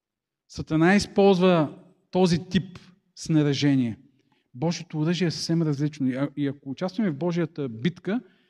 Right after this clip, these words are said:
ние можем да участваме правилно, само ако сме облечени в тази военна екипировка. Ако започнем да използваме онези оръжия, които използва Сатана, ние вече ставаме част от силите на злото.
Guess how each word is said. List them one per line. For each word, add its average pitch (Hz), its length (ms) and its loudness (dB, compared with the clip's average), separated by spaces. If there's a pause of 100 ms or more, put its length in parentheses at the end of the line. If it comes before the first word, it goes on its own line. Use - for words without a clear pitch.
(580)
ние 190 120 -2
можем 185 340 0
да 156 60 0
участваме 151 600 -2 (220)
правилно, 156 480 -2
само 160 340 -2
ако 147 340 -8 (320)
сме 147 440 -2
облечени 147 480 -2
в 123 160 -8 (200)
тази 135 320 -6 (460)
военна 139 320 0
екипировка. 131 560 -8
Ако 127 160 -10
започнем 208 360 -2
да 175 80 0
използваме 185 640 0 (1000)
онези 180 380 2
оръжия, 185 400 4
които 190 200 -4
използва 170 420 -2
Сатана, 170 360 -4
ние 180 160 2
вече 170 200 -6
ставаме 175 380 -4
част - 300 -10
от 147 120 -18
силите 156 420 -6
на 139 120 0
злото. 131 420 -4